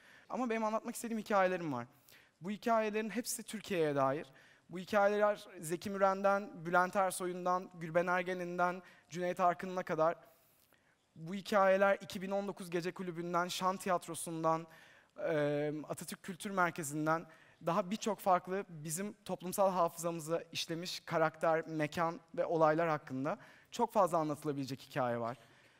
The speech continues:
Ben balık hafızalı bir toplumda yaşayan fil hafızalı bir çocuk haline dönüştüm. Bütün bu okuduklarımla ve bunları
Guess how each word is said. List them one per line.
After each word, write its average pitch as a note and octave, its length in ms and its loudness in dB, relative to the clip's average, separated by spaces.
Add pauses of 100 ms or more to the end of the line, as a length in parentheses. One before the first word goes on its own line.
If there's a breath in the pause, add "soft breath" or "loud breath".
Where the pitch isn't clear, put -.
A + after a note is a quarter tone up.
(800 soft breath)
Ben F3+ 220 -2
balık G#3 220 2
hafızalı E3 480 2
bir D#3 60 -4
toplumda D#3+ 400 -2
yaşayan F3+ 360 0
fil G#3 180 -4
hafızalı D#3+ 440 2
bir G#3+ 40 -10
çocuk - 460 -10 (140)
haline B2 440 -2
dönüştüm. A#2+ 480 -10 (120)
Bütün D3 280 -10
bu D3 100 -6
okuduklarımla C3+ 800 -4 (160)
ve C#3 320 2 (340 loud breath)
bunları E3 320 -2